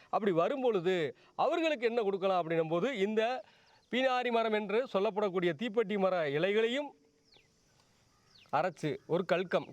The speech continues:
கல்கம்னா ஒரு நெல்லிக்காய் அளவுக்கு வச்சுக்கோங்க. அடுத்து கீரா நெல்லி என்று சொல்லப்படக்கூடிய கீவா நெல்லி, அது ஒரு கல்கம் அளவுக்கு, அதாவது ஒரு நெல்லிக்காய் அளவுக்கு எடுத்துக்கோங்க. அதுக்கு அடுத்தது ஒரே ஒரு இலை மட்டும் எடுத்துக்கோங்க.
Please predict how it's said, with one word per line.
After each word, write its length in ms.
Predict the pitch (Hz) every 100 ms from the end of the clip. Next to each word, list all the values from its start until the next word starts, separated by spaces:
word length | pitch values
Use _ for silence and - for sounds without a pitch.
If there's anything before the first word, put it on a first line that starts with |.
| 180
கல்கம்னா 640 | 202 214 196 247 214 135 -
ஒரு 200 | 175 180
நெல்லிக்காய் 280 | 202 226
அளவுக்கு 400 | 190 202 190 147
வச்சுக்கோங்க. 200 | 139 127 127 _ _ - _ _ _ _
அடுத்து 680 | 151 202 220 220 151 185 226 _ _ _ _ _ _ -
கீரா 380 | 269 277 269 247
நெல்லி 260 | 226 240
என்று 240 | 226 214 220
சொல்லப்படக்கூடிய 600 | 202 214 185 196 175 196
கீவா 340 | 208 208 214 202
நெல்லி, 260 | 170 143 - _ _ _ -
அது 560 | - 165 220 247 285 - -
ஒரு 180 | 202
கல்கம் 360 | 214 180 180 196
அளவுக்கு, 400 | 170 160 135 139
அதாவது 420 | 156 190 240 240
ஒரு 260 | 165 202 190
நெல்லிக்காய் 180 | 196 180
அளவுக்கு 260 | 170 196
எடுத்துக்கோங்க. 420 | 160 143 131 127 - _ _ - -
அதுக்கு 280 | - 196 170
அடுத்தது 760 | 160 233 262 202 160 170 247 - _ _ _ _ _ _ _ _ _ _ _ _ _ - _
ஒரே 380 | 139 165 220 247
ஒரு 200 | 240 214
இலை 180 | 202
மட்டும் 260 | 196 196 202
எடுத்துக்கோங்க. 600 | 180 175 160 165 190 240